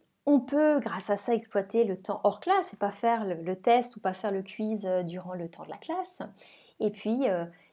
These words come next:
ils facilitent aussi les suivis personnalisés. On va, ce qui est positif avec les questionnaires en ligne, c'est que on peut faire toute typologie de questions. Et donc, vous avez, c'est ressorti dans le nuage de mots, vous avez une multitude, euh,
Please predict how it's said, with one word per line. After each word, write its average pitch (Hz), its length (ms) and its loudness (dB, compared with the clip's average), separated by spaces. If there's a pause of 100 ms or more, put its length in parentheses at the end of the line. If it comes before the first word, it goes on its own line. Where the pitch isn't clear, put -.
(100)
ils 208 100 -2
facilitent 202 420 0
aussi 220 220 0
les 233 120 2
suivis 233 360 -2
personnalisés. 208 640 -2
On 185 60 -4
va, 196 80 -4
ce - 80 -12
qui 392 60 6
est 370 80 6
positif 269 500 2
avec 220 160 2
les 214 120 2
questionnaires 233 460 0
en 202 80 0
ligne, 226 400 2
c'est 247 240 -2
que 247 300 0 (800)
on 220 100 4
peut 233 160 6
faire 233 300 2 (200)
toute 339 540 2
typologie 214 1040 2
de 196 120 -8
questions. 196 460 -6 (800)
Et 240 160 8
donc, 240 260 4
vous 190 200 -2
avez, 196 520 4 (120)
c'est - 160 -4
ressorti 196 420 -2
dans 208 120 0
le 180 120 -4
nuage 185 320 -2
de 175 80 -2
mots, 175 300 -2
vous 180 100 -14
avez 185 140 0
une 196 200 0 (140)
multitude, 214 880 0 (540)
euh, 175 360 -2